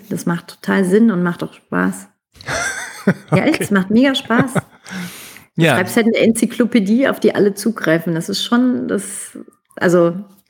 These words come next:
Speaker 1: das ist besser als ein Artikel in einer Zeitung veröffentlichen. Eigentlich.
Speaker 2: Hm,
Speaker 1: Aber das wissen
Speaker 2: eigentlich.
Speaker 1: viele nicht.
Speaker 2: Hm, okay. So, dann haben wir jetzt noch den Klischee-Check und dann bist du, äh, befreit von diesen komischen Spielchen hier.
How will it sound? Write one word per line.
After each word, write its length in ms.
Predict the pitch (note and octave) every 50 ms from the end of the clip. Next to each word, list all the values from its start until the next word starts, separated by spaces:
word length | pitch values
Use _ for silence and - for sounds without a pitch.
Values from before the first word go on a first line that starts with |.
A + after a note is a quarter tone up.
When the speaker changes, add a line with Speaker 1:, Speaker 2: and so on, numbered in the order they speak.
| _ _ _ _ _ _ _ - -
Speaker 1:
das 240 | F#3+ G#3 G#3+ G3+
ist 60 | G3+ -
besser 340 | G3+ C4 B3+ D4 C#4+ A#3
als 200 | D3 G#3+ - -
ein 80 | A#3 -
Artikel 460 | - - G3+ - - A3+ - - A3 G#3
in 120 | - G3 G3
einer 140 | F#3+ F#3 F#3
Zeitung 380 | - G3 F#3 F#3 F#3 F3 E3+
veröffentlichen. 640 | - - - - - - D3+ D3 D3 - D#3+ D#3 E3 - _ _ _ _ _ _ _ _ _ _
Eigentlich. 480 | D3 D3+ D3 D3 D3 D3 C#3 - - -
Speaker 2:
Hm, 200 | F3+ F#3+ F3 C#3
Speaker 1:
Aber 100 | E3+ E3
das 80 | B2 C3
wissen 180 | - - A3+ G3
Speaker 2:
eigentlich. 80 | A2+ A2
Speaker 1:
viele 180 | E3+ D#3 D3+
nicht. 300 | D3+ D3+ C#3+ C#3+ - - _ -
Speaker 2:
Hm, 260 | B2+ G#2+ G2+ G2 G#2 - - C#3
okay. 380 | B2+ C3 - - A2+ F#2 G#2 - _ _ - - - - - - - - - - _ _ _ _
So, 160 | - - D3+ D3
dann 160 | C#3 C#3 D#3
haben 80 | E3+
wir 60 | E3+ F3
jetzt 80 | E3+
noch 80 | F3+ F3
den 120 | - D3+
Klischee-Check 800 | D3 - D3 C#3 - - D#3 F3+ - - - E3+ - G#2 - -
und 100 | B2+ A#2+
dann 160 | C3 C3+ C3+
bist 240 | B2+ C3 C3 - -
du, 300 | B2+ A#2+ A#2+ A#2+ A#2+ A#2
äh, 320 | A2 A2+ A2+ A#2 A2+ A2+ G#2 - -
befreit 500 | A#2+ A2+ - - - A2 G2+ G#2+ A#2 -
von 180 | - A#2 A2 G#2+
diesen 480 | G#2+ G#2 A2+ G#2 G2+ G#2 G#2+ A2 -
komischen 380 | - C#3+ B2 A#2+ A#2 - A#2 A2
Spielchen 420 | - - B2 B2 A#2+ - A#2+ G#2+
hier. 320 | G#2+ A2 A2+ B2+ D3+ F3+